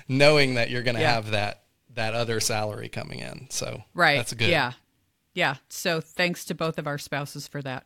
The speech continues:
Speaker 2: 'cause, uh,
Speaker 1: No
Speaker 2: it
Speaker 1: kidding.
Speaker 2: really does make a
Speaker 1: Absolutely.
Speaker 2: huge difference. Yeah.
Speaker 1: <laughs>
Speaker 2: So
Speaker 1: Yeah.
Speaker 2: congrats to Jen. Tell her congratulations.
Speaker 1: Yes, absolutely. For sure.
Speaker 2: S-,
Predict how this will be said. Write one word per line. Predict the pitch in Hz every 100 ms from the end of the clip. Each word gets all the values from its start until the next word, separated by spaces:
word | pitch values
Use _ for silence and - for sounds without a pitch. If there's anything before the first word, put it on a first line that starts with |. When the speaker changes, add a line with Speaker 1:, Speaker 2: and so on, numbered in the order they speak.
| _
Speaker 2:
'cause, | - 139 127 -
uh, | 135 127 123
Speaker 1:
No | 104
Speaker 2:
it |
Speaker 1:
kidding. | - 180 190
Speaker 2:
really | 190 170
does | 160 147 156
make | 151
a | 135
Speaker 1:
Absolutely. | 135 143
Speaker 2:
huge | -
difference. | 139 - 131 - - - _ _ _ -
Yeah. | 151 139 -
Speaker 1:
<laughs> | -
Speaker 2:
So | -
Speaker 1:
Yeah. | 196
Speaker 2:
congrats | 196 208 285 -
to | 202
Jen. | 175 196 208 180 - _ _ _
Tell | 190 185
her |
congratulations. | 185 180 175 175 160 156 208
Speaker 1:
Yes, | 220 135 - -
absolutely. | 135 175 - 117 156 107 101 - _ _
For | 107
sure. | - 131 120 - _ _ _ _
Speaker 2:
S-, | - - -